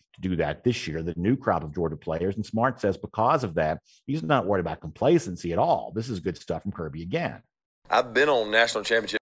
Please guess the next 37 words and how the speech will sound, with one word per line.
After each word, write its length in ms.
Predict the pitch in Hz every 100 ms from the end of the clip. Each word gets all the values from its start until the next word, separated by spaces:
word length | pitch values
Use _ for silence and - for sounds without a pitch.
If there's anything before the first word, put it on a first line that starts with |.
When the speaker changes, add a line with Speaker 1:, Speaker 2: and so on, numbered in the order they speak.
| -
Speaker 2:
teams 320 | 110 101 92
that 180 | 90 95
won 180 | 104 110
it 120 | 98
all 320 | 107 110 95
that 260 | 87 90 92
I 80 | 98
was 140 | 92
concerned 420 | - 87 131 131
about 240 | 92 85 78
complacency 600 | 82 85 78 - - - - - - _ _ _ - - -
because 300 | - - 107
there 80 | 98
was 100 | 92
a 40 |
lot 140 | 98 95
of 80 | 90
them 60 |
back. 360 | 101 - - - - - - - - - - - -
We 200 | - 131
don't 220 | 226 220
really 300 | 277 294 285
have 340 | - 127 131 104
that 240 | 113 -
problem. 460 | - 135 147 76 - - - - - -
So 200 | - 104
it's 140 | -
not 160 | 135 127
a 60 |
problem 360 | 104 127 117 95
inherent 560 | 98 - 123 123 98 -
to 200 | 90 -
us 560 | 135 131 98 - - - - - -
in 160 | 95 92
terms 400 | - 117 107 92
of 120 | 85
complacency. 760 | 85 - 113 104 - - 95